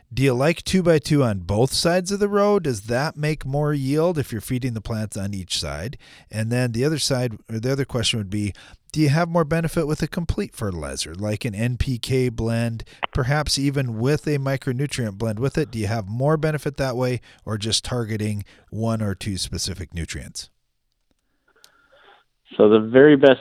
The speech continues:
Speaker 2: system that I've seen in the last couple of years, comparing all these different,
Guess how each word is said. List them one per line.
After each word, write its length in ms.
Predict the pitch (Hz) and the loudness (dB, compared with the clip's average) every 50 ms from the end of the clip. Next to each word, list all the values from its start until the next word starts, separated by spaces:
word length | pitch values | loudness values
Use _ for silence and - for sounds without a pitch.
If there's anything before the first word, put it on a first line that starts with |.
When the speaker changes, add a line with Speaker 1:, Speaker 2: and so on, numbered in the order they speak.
| - - | 2 4
Speaker 2:
system 720 | 139 135 - - - 135 123 123 123 120 123 120 113 117 | 4 4 4 2 2 4 6 6 6 6 4 4 2 2
that 180 | 120 110 101 98 | 4 4 6 6
I've 220 | 101 107 117 117 - - - | 6 4 4 2 0 -2 0
seen 340 | 117 110 110 110 113 110 104 | 2 4 4 4 4 4 2
in 80 | 98 | 2
the 60 | 101 98 | 2 4
last 340 | 92 98 104 110 - - | 4 4 4 4 2 0
couple 300 | - - 107 - - 107 | -2 -2 -2 0 2 2
of 40 | 101 | 2
years, 380 | 101 98 95 92 95 92 90 - - | 2 4 4 4 4 2 0 -4 -8
comparing 760 | - 104 - - 123 120 120 120 117 110 110 107 101 95 - _ - | -12 -10 -2 2 4 6 8 8 6 6 4 2 0 -2 -4 _ 4
all 280 | - 107 110 110 110 | 8 8 10 10 10
these 260 | 110 107 104 104 104 - | 8 4 2 -2 -4 0
different, 440 | - 110 - _ - 107 98 95 90 | 0 0 0 _ -2 -2 -2 -2 -4